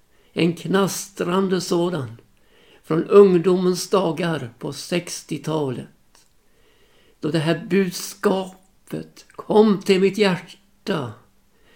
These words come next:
med sin förvandlande kraft, med sin glädje, med sin frid, men också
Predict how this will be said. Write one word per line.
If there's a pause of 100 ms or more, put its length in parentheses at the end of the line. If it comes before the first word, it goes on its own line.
med
sin
förvandlande
kraft, (140)
med
sin
glädje, (580)
med
sin
frid, (920)
men
också